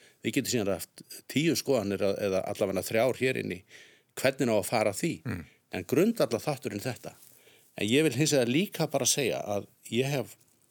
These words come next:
Speaker 1: eh, líka brotið heilann um það, eh, hvort að við getum lengur rætt, "Heyrðu, þetta var svona fyrir covid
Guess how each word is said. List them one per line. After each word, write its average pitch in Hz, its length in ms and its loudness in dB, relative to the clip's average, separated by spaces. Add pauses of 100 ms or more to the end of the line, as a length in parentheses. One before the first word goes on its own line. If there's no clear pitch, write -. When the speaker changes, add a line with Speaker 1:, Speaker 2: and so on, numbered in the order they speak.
(1300)
Speaker 1:
eh, 87 480 -4 (600)
líka 135 480 0 (400)
brotið 127 400 0
heilann 123 340 0
um 101 60 -4
það, 104 260 2 (720)
eh, 98 420 -4
hvort 117 240 -2
að 107 140 2
við 101 100 -4
getum 156 400 2
lengur 147 380 2
rætt, 131 500 -2
"Heyrðu, 110 300 0
þetta - 260 -2
var 110 100 2
svona 104 240 -4
fyrir 131 300 -2
covid 139 440 -2